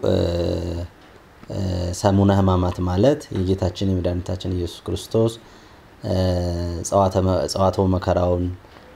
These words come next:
እ፣ እያሰብን፣ እ፣ በለቅሶ፣ እ፣ በስግደት፣ በጸሎት የምናሳልፍበት፣ እ፣ ጊዜ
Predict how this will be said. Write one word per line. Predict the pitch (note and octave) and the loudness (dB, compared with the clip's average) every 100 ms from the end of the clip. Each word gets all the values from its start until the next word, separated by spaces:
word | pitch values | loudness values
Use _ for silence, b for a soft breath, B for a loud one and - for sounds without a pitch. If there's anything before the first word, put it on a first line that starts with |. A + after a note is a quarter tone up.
| B | B
እ፣ | - F#2 F2+ F2 | -6 -4 -2 -2
እያሰብን፣ | F2 F#2 F2+ - F#2 G2+ B2 B2 | 0 0 0 0 0 4 4 4
እ፣ | B2+ F#2+ F2+ E2 D#2+ E2 E2 | 2 0 -2 -2 -4 -6 -4
በለቅሶ፣ | F2 F2 F2+ - - G2+ G#2+ A2 - - - - - | -2 2 0 -2 0 4 4 2 -2 -14 -20 -20 -10
እ፣ | E2+ F2 F2 E2+ E2+ E2 | -4 -2 -2 -4 -6 -6
በስግደት፣ | E2 F2 - F#2 F#2+ G#2+ - | -4 -4 -2 0 4 2 0
በጸሎት | - F2+ - F2+ G#2 G2+ | -6 -4 0 2 2 2
የምናሳልፍበት፣ | E2+ E2+ E2+ F2 F2 E2+ - F2 F2+ F2 - B B B B | -2 -2 -4 -4 -4 -4 -6 -6 -8 -8 -16 B B B B
እ፣ | F#2+ F#2 F2 F2 F2 F2 | -8 -4 -2 -4 -4 -4
ጊዜ | F2+ F2 | -2 0